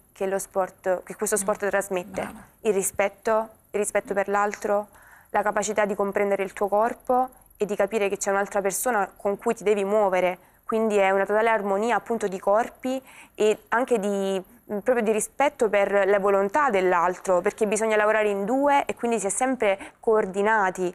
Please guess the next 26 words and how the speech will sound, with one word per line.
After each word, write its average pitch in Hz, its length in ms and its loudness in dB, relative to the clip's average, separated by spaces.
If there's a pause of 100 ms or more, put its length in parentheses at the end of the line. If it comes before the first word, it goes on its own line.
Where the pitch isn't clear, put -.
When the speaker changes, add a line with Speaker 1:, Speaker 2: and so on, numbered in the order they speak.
(120)
Speaker 1:
bisogna 196 280 0
sempre 226 340 2
Speaker 2:
Un 196 80 2
momento, 359 260 -10
un 294 60 -6
momento, 254 240 -6
Speaker 1:
Sì. 208 80 -4
Speaker 2:
rispetto 226 500 -4
per 208 140 -4
la 208 120 0
volontà 208 520 -2
Speaker 1:
Sì, 262 60 0
Speaker 2:
dell'altro. 208 760 0
Speaker 1:
perché 220 260 0
comunque 247 400 2
quando 214 260 2
ci 208 120 0
si 214 80 -2
allena, 226 280 2
ci 240 80 2
si 208 80 0
allena 202 260 2
anche 233 200 -2
con 214 160 2
un'altra 196 320 0
persona 185 640 -2